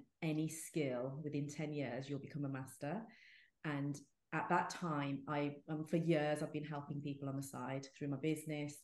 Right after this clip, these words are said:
through people that were referred to me with all sorts of symptoms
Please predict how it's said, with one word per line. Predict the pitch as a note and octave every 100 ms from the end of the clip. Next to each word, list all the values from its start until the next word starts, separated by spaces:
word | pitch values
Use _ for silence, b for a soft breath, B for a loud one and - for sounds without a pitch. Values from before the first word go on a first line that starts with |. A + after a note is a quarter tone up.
| -
through | D3+
people | C#3+ D3 C#3+
that | -
were | C3
referred | C3 - D3 C#3+ C#3+
to | C#3+
me | C#3+ C#3+ D3 b b -
with | C4
all | C4
sorts | F#3+ - -
of | B2+ - _
symptoms | - - C#3+ C#3 D3 C3 C3+ B2 -